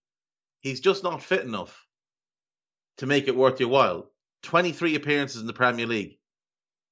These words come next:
last season. He hasn't made more than twenty-three league appearances since two thousand fifteen sixteen. He hasn't played more than thirty league games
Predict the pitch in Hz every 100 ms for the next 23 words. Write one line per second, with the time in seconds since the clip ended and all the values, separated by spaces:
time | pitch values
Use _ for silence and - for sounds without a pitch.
0 | _ _ _ 117 117 110 135 127 92 87
1 | - _ _ _ _ _ _ _ _ _
2 | - 135 156 185 156 143 147 143 127 110
3 | 92 _ _ _ _ 120 135 156 151 131
4 | 127 143 135 123 - 135 120 120 123 117
5 | - 113 104 95 - 92 - - - _
6 | _ _ _ _ _ _ _ _ _ _
7 | _ _ _ 139 131 - 127 131 139 127
8 | 113 139 127 127 110 107 139 135 - 92
9 | 80 _ _ _ _ _ 120 120 160 165
10 | 151 160 147 135 139 135 117 113 - 131
11 | 117 110 113 110 95 135 123 101 101 98
12 | -